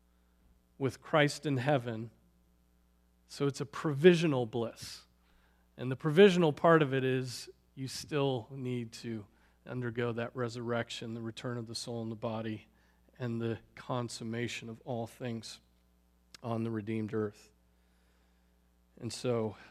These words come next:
praise God. Contemplate heaven. Contemplate hell.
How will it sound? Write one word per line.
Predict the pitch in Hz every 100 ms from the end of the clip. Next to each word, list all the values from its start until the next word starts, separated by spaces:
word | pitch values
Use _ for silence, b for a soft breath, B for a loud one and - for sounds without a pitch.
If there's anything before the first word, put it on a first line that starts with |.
| b b b b b b _ _
praise | - 123 113
God. | 120 113 104 110 _ _ _ _ _ _ _ _ _ _ _ _ _ _ _ _ -
Contemplate | - - 165 170 156 143 - - 123 -
heaven. | - 127 117 110 - -
Contemplate | - 170 170 175 170 151 - 135 131
hell. | - 131 117 110